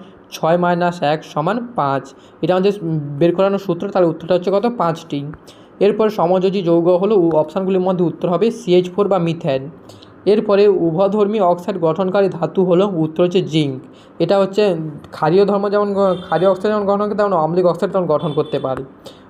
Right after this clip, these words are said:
পঞ্চম কোশ্চেন, কার্বনে একটি নিয়তকার রূপভেদের নাম হলো, উত্তর হবে হিরে।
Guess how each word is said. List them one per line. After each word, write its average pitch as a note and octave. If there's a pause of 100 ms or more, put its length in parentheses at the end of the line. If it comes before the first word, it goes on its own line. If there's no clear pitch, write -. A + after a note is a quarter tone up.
(100)
পঞ্চম G3
কোশ্চেন, F3+
কার্বনে F3+
একটি G3
নিয়তকার F3+
রূপভেদের F3+
নাম F3
হলো, F3 (340)
উত্তর F3
হবে G3
হিরে। C#3